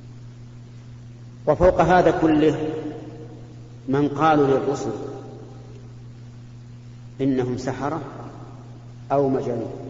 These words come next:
إنهم سحرة أو مجانين. نعم، استغفر الله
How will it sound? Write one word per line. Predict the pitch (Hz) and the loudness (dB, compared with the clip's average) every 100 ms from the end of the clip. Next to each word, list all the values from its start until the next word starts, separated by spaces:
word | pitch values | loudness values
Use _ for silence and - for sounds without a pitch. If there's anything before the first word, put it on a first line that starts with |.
| - - - - - - - | -12 -14 -16 -16 -16 -16 -6
إنهم | 127 131 | -2 0
سحرة | 120 139 156 151 156 151 | 0 0 2 2 2 2
أو | 139 | 4
مجانين. | 143 135 135 135 113 - - - - - - - - - | 2 4 2 2 0 -6 -8 -10 -12 -12 -14 -16 -16 -8
نعم، | 123 107 90 - | -6 -6 -8 -12
استغفر | - 107 | -12 -12
الله | 117 107 | -14 -14